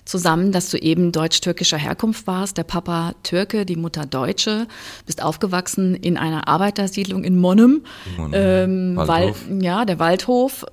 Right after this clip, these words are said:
Speaker 1: berühmt, berüchtigt, würde ich mal sagen. Und die Mitschüler, Mitschülerinnen, die waren auch relativ hart mit dir. Also die haben dich immer der Türk gerufen und
Speaker 2: Ja, nicht alle, muss ich, äh, zu, muss ich jetzt ein paar doch in der Klasse auch schützen.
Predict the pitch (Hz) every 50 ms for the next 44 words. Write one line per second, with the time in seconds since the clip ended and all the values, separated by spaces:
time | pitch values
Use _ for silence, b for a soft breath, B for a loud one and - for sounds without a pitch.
0 | - 170 180 175 233 262 277 - 202 202 233 294 - - - 302 311 - - 269
1 | 262 240 247 254 247 240 226 233 226 226 247 254 254 240 214 - 196 202 196 190
2 | 190 - 190 190 190 196 196 185 185 - - 185 185 196 190 - - - 226 233
3 | 226 254 254 247 226 196 190 - - 226 226 220 226 214 220 226 226 233 233 226
4 | 226 - - - - 190 196 - 202 196 190 202 208 214 196 202 185 190 196 214
5 | 226 220 - 202 202 - - 180 185 214 233 226 - 226 226 226 226 226 - -
6 | - - 226 320 427 - 214 175 165 - - 175 180 170 - 170 175 185 180 190
7 | 196 202 190 214 214 202 175 180 170 170 - - 226 254 320 330 - - B B
8 | B B B B B B B _ - 233 214 220 226 254 277 - - 311 311 311
9 | 311 - - - - 233 233 233 202 107 117 113 - - - - 87 95 104 113
10 | 117 120 120 107 95 92 - - - - - - 87 85 78 - - - 87 85
11 | 82 82 82 82 - - - 76 73 - - - - 80 78 78 73 73 73 -
12 | - 78 82 82 - 82 78 - - - - 82 78 78 76 - - 80 80 -
13 | - 82 80 69 73 78 - - - 95 82 - - - 92 90